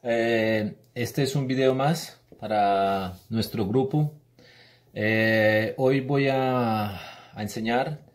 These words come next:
eh, algunos de los integrantes me, me han pedido que por favor, em, eh, muestre la manera que,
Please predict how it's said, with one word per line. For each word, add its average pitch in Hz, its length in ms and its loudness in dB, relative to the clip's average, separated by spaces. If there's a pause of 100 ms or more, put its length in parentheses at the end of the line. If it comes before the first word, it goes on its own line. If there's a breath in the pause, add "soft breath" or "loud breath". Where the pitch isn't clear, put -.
(420 loud breath)
eh, 104 360 -2
algunos 113 400 0
de 123 80 2
los 117 180 -2
integrantes 110 680 -2
me, 101 460 0
me 98 140 0
han 98 100 -6
pedido 117 400 0
que - 80 -6
por - 160 -8
favor, 104 480 0
em, 95 600 0 (760 loud breath)
eh, 98 160 -2
muestre 117 580 0
la 113 160 -2
manera 101 420 0
que, 95 1000 -2